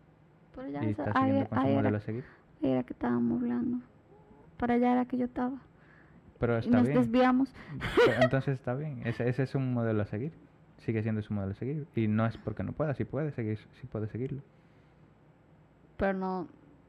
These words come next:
Speaker 1: no llegar. O sea, lo que yo te decía es como, eh, también mencioné tú tener esa persona que es tu modelo
Speaker 2: Ajá.
Speaker 1: a seguir y que tú estés intentando quizás y no estés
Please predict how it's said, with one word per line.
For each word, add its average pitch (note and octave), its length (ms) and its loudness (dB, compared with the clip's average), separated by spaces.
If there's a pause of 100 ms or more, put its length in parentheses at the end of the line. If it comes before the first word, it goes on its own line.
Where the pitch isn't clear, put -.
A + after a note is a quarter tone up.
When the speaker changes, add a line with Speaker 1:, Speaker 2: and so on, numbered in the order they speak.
(400)
Speaker 1:
no G#3 220 0
llegar. F#3 500 0
O A3 80 2
sea, F#3+ 340 4
lo G#3 180 4
que A3 100 2
yo G#3 120 4
te A3 100 0
decía A3 480 2
es G3+ 140 0
como, G3 440 0 (1200)
eh, F3 100 -8
también G3 520 2
mencioné F#3+ 460 0 (840)
tú F3+ 360 2
tener E3+ 280 0
esa F#3+ 180 -4
persona F#3+ 420 0
que - 100 -8
es - 80 -10
tu G3+ 80 -2
modelo F3+ 460 -2 (280)
Speaker 2:
Ajá. D3 220 0
Speaker 1:
a G3 100 -4
seguir F3 320 -4 (920)
y G#3 60 -14
que F#3 100 -2
tú F3+ 380 2
estés F#3 280 -8
intentando F#3 520 0
quizás F3 360 -4 (640)
y F#3+ 80 -4
no F#3 100 0
estés - 600 0